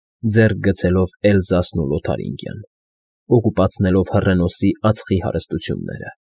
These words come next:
զավթելով աֆրիկական գաղութները։ Ֆրանսիան մտադիր էր արդյունաբերության մեջ գրավել Գերմանիայի տեղը։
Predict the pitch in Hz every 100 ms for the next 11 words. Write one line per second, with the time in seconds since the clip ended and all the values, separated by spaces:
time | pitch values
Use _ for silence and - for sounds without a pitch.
0 | _ _ _ _ _ - 107 110 98 -
1 | 92 95 - 113 - 95 85 82 78 82
2 | 76 90 80 - - - - _ _ _
3 | _ _ _ _ _ _ _ 104 98 -
4 | 92 90 90 87 101 90 87 - 107 -
5 | 87 82 85 87 - 98 87 82 - 101
6 | 82 76 85 90 98 85 71 71 64 67
7 | - - -